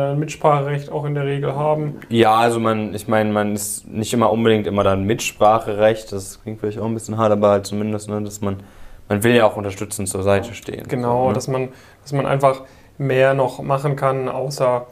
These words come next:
Speaker 1: äh, vielleicht mal bei einer Aktionärsversammlung mal, äh, den Stimmzettel zu heben oder
Speaker 2: Ja.
Speaker 1: je nachdem, wie viel man hat, kann man natürlich auch ein bisschen mehr machen. Aber im Private Equity ist natürlich die Idee, dass man das Unternehmen maßgeblich auch verändert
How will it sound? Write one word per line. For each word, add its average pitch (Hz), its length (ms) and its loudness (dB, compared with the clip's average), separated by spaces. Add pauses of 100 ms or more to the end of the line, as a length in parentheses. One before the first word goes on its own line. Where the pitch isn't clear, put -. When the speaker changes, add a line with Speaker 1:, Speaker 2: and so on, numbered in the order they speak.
(420)
Speaker 1:
äh, 127 180 -4
vielleicht 123 300 -4
mal 123 80 -2
bei 123 120 0
einer 123 160 -2
Aktionärsversammlung 131 1000 -2
mal, 135 540 -2
äh, 143 40 -4
den 139 140 -2
Stimmzettel 156 580 0
zu 147 160 -4
heben 147 360 2
oder 127 280 0
Speaker 2:
Ja. 101 120 0
Speaker 1:
je 123 120 -8
nachdem, 123 380 -4
wie 120 120 -4
viel 131 220 -4
man 123 240 -2
hat, 123 180 -4
kann 135 120 -6
man 123 100 -4
natürlich 123 240 -8
auch 123 60 -2
ein 123 100 -6
bisschen 139 280 -2
mehr 123 160 -2
machen. 127 320 -8 (400)
Aber 127 200 0
im 120 220 -4
Private 123 280 -2
Equity 127 380 -8
ist 123 160 -6
natürlich 123 360 -8
die 120 200 -8
Idee, 123 320 -6 (500)
dass 135 80 -18
man 135 400 -2
das 131 140 -8
Unternehmen 135 400 2
maßgeblich 139 680 -2
auch 143 140 -8
verändert 165 640 0